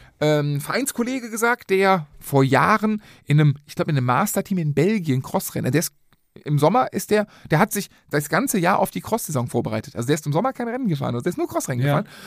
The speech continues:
Speaker 1: Und der sagte, ja, alle, äh, nur Einteiler am Rennen, ähm, gar nicht wegen der Aerodynamik, sondern wenn du das Rad schulterst, wenn irgendwas passieren soll, dass das Trikot nicht hochrutscht.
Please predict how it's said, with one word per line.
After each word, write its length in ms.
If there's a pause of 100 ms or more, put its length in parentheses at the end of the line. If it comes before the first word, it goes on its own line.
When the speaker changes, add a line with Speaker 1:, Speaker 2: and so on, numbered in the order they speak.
(100)
Speaker 1:
Und 60
der 60
sagte, 220
ja, 280 (180)
alle, 320
äh, 140
nur 180
Einteiler 380
am 100
Rennen, 240 (440)
ähm, 240
gar 160
nicht 120
wegen 100
der 80
Aerodynamik, 580
sondern 340 (160)
wenn 100
du 60
das 160
Rad 80
schulterst, 480
wenn 60
irgendwas 200
passieren 240
soll, 100 (160)
dass 100
das 100
Trikot 240
nicht 140
hochrutscht. 380